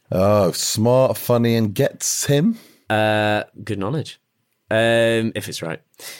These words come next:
Speaker 1: I think.
Speaker 2: When he's about to play his music for the friends, how does Ross say he wants them to think of his work? Wordless sound poems?
Speaker 1: Yes, that's right, I think.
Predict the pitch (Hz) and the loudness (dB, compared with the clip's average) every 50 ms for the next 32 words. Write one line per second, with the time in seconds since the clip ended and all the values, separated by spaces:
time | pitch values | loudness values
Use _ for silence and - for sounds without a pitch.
0 | - 95 82 - - 110 131 151 127 156 151 151 156 139 131 131 113 147 151 127 | -8 -8 -6 -2 0 0 0 0 2 2 2 2 2 0 0 0 0 0 -2 -2
1 | - 143 - - 143 135 127 117 113 127 131 147 139 123 117 - - - 113 101 | -4 -6 -4 -2 0 0 0 0 0 0 0 0 0 -2 -4 -6 -6 -8 -8 -6
2 | - - 143 131 120 113 110 113 - - _ - - 120 135 139 143 139 135 120 | -4 -2 -2 0 0 0 -2 -4 -6 -8 _ -8 -4 -2 -2 -2 -2 -2 -4 -4
3 | 110 107 113 135 151 147 - - - 113 98 92 90 101 98 98 113 110 95 - | -2 -2 0 0 -2 -2 -4 -4 -2 -2 -2 -2 -2 -4 -4 -2 -4 -4 -4 -6
4 | - 113 104 - 107 101 - - 120 117 113 - 110 - 107 104 - 101 110 113 | -4 -6 -4 -4 -6 -8 -6 -4 -4 -4 -4 -6 -6 -4 -4 -6 -4 -4 -2 -2
5 | 107 90 76 60 - - - - 104 117 127 139 151 147 156 156 143 143 - - | -2 -2 -2 -6 -8 -12 -14 -6 -2 0 0 0 0 0 -2 -2 -2 -2 -4 -6
6 | - - - - - 135 139 143 147 151 143 - - 160 160 170 180 214 240 247 | -6 -6 -6 -4 -2 -2 0 0 -2 -2 -2 -2 -2 0 0 2 0 0 0 -2
7 | 233 - - - - _ _ _ _ _ _ _ _ _ _ _ _ _ - - | -2 -6 -10 -14 -18 _ _ _ _ _ _ _ _ _ _ _ _ _ -4 -2
8 | 80 80 78 69 67 - - - - - - - - 67 64 - - - - 76 | 0 2 0 0 -2 -4 -4 -4 -4 -4 -4 -4 -4 -2 -2 -2 -4 -4 -4 -4
9 | 69 58 - - - | -4 -4 -6 -10 -16